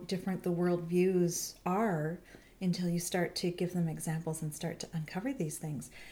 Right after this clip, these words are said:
And so, for example, I remember when I started my master's and I went up to see Albert and Merdina Marshall,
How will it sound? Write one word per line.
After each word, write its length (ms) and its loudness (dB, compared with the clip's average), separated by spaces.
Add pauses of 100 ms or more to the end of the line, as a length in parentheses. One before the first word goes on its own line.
(220)
And 180 4
so, 320 4 (1300)
for 120 -2
example, 460 -2
I 100 0
remember 680 2
when 120 0
I 100 2
started 420 2
my 160 0
master's 440 0
and 100 2
I 60 0
went 220 2
up 140 -4
to 100 -8
see 240 -2
Albert 320 -2
and 160 0
Merdina 340 -2
Marshall, 500 -2